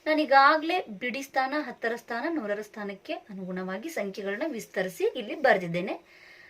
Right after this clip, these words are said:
ನಿಮಗೆ ಗೊತ್ತಿದೆ, ನಾವು ಕೂಡಿಸುವಾಗ ಅಂದ್ರೆ ಸಂಕಲನವನ್ನ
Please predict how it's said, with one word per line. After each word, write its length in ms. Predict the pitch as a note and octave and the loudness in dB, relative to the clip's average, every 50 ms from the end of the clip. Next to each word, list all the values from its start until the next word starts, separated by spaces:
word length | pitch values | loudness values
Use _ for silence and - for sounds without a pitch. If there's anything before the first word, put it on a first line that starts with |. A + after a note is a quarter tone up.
| _ - | _ -4
ನಿಮಗೆ 180 | F4 F#4 F#4+ C#4 | 0 0 2 2
ಗೊತ್ತಿದೆ, 420 | D4 E4+ F4 E4+ - G#4 D#4+ B3 | 2 -2 -2 2 4 4 4 4
ನಾವು 260 | A3+ A3 A3 A3+ A3+ A3+ | 2 2 0 0 -2 -4
ಕೂಡಿಸುವಾಗ 760 | - C4 C4 C#4 C#4+ C#4 C4+ - C4 B3 B3 A#3+ A#3 A3+ D4+ F4+ G#4+ - | -4 -4 -2 0 0 -2 -4 -4 -2 0 2 2 2 4 4 4 4 2
ಅಂದ್ರೆ 240 | A#3 A3 G#3+ A3+ C4 | -2 -4 -2 -2 -2
ಸಂಕಲನವನ್ನ 720 | C4 B3+ A#3 A#3 A#3 - B3+ B3+ B3+ B3 B3 A#3+ A#3 A3+ | -2 -4 -8 -8 -6 -4 -2 -2 -2 -4 -4 -8 -8 -6